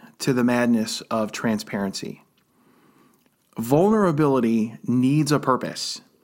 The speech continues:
and it needs a method. Otherwise, it is just madness. And that starts with having a relationship with Christ, knowing who he is as your Savior,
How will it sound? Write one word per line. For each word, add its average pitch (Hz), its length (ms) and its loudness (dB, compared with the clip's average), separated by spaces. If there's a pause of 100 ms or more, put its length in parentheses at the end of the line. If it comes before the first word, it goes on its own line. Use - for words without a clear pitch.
(260)
and 120 140 0
it 123 120 0
needs 127 340 2
a 123 80 0
method. 107 420 -4 (960)
Otherwise, 139 600 2
it 131 120 0
is 131 360 2
just 110 320 -2
madness. 101 640 -6 (1900)
And 143 140 0
that 208 180 0
starts 117 720 -2 (540)
with 131 200 0
having 175 540 0
a 190 80 2
relationship 139 760 -2
with 143 140 -4
Christ, 110 540 -4 (1600)
knowing 151 360 2
who 170 180 2
he 185 140 2
is 143 200 0
as 131 160 -4
your 139 80 0
Savior, 110 640 -2